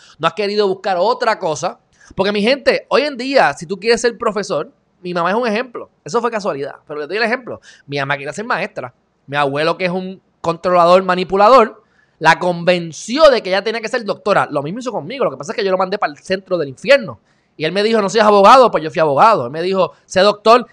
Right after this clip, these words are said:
y le dije, "No me interesa, mejor muerto que doctor. Mejor hago, eh, recojo basura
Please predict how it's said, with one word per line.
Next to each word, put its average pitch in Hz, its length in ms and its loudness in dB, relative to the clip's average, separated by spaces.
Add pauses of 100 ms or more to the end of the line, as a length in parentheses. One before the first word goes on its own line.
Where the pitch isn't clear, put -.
(120)
y 151 80 -6
le 156 80 0
dije, 196 180 0
"No 170 120 -2
me 185 60 -6
interesa, 190 460 0
mejor 156 240 -4
muerto 196 340 -2
que 156 100 -4
doctor. 156 340 0
Mejor 147 340 -6
hago, 180 320 -2 (400)
eh, 139 240 -6
recojo 151 300 0
basura 196 540 0